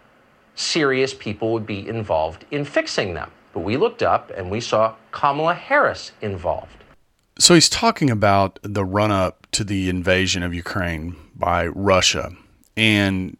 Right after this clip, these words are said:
Speaker 2: basically he's saying this is the reason he discounted it, you know, that Kamala Harris was involved and she was the one over in Europe going to these security conferences and whatnot. And so he just assumed that the Biden administration, and in his mind, you know, the Biden administration had this handled.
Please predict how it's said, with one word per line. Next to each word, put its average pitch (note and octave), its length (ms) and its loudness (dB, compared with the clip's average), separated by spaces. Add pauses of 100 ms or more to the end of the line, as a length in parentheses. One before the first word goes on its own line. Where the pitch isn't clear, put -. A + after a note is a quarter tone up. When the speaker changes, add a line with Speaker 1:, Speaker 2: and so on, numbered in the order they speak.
(160)
Speaker 2:
basically G#2+ 540 4
he's G#2 220 2
saying F#2+ 840 2
this G2+ 200 2
is B2 140 2
the G2 100 0
reason G2+ 360 0
he A#2 100 0
discounted G2+ 680 -2
it, - 220 -10
you F#2+ 120 -8
know, F2+ 240 -4
that - 380 -8
Kamala G#2 340 0
Harris A#2+ 300 2
was F#2+ 140 -4
involved F#2 520 0
and D#2 140 -6
she A2+ 180 0
was G#2 180 -2
the G2 80 -4
one F#2+ 180 2
over F#2 220 -2
in F2 100 -4
Europe G2+ 460 0 (640)
going G2 220 2
to F2+ 40 -4
these F#2 180 0
security D#3 420 4
conferences G#2+ 680 -2
and F#2+ 120 -4
whatnot. G2 520 -2
And F#2+ 160 -6
so A2+ 140 2
he C#3 120 2
just - 280 0
assumed A2+ 400 4
that G#2+ 100 -6
the F#2+ 80 -8
Biden B2+ 300 2
administration, G2+ 760 0 (400)
and A2+ 120 2
in A#2 100 6
his C#3+ 180 4
mind, G#2+ 360 2
you G#2 80 0
know, G2 360 -2
the G2 80 -8
Biden A#2 260 2
administration G2 560 -2
had G#2 200 -2
this G#2+ 140 0
handled. C3+ 500 -4